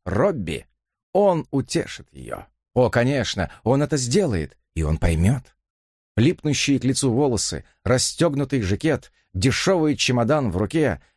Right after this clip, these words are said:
Она выглядела невзрачно, совершенно не героически. Перенеси её из этих мест на мостовые Оквилла,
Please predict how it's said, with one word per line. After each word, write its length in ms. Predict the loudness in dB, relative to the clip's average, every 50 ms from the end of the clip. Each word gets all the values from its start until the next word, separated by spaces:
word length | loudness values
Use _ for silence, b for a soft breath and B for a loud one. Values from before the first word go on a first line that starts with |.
| b _
Она 240 | -2 0 2 2 2 2
выглядела 520 | 2 2 2 2 0 2 2 2 2 2
невзрачно, 680 | 2 0 0 0 0 0 2 0 0 -2 -4 -4 -4 -2
совершенно 600 | -2 0 -2 0 -2 0 0 0 2 2 2 2
не 160 | 2 2 2
героически. 840 | 2 2 2 2 2 0 0 -2 -4 -6 -6 -6 -8 -8 -16 -18 _ _ _ _ _ _ _ _ _ _ 0
Перенеси 500 | 2 2 4 4 2 0 0 0 0 0
её 260 | 2 2 2 4 2
из 160 | 2 2 0
этих 240 | 0 0 -2 -2 0
мест 400 | 0 0 0 -2 -4 -6 -10 _ _ _ 0
на 100 | 0 2
мостовые 540 | 2 2 0 0 0 0 2 2 2 0 2 0
Оквилла, 460 | -2 -2 0 -4 -2 -2 -2 -4